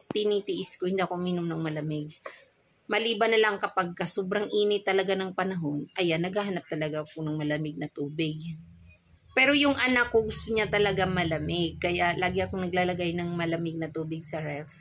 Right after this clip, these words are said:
Yun. Tapos yun, sa pagkain, sa mga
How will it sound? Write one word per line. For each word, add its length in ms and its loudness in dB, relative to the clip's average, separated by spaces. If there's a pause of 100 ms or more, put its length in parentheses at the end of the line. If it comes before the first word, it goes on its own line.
(680)
Yun. 400 -2
Tapos 400 -8
yun, 240 4
sa 160 -8
pagkain, 560 0
sa 160 -4
mga 320 0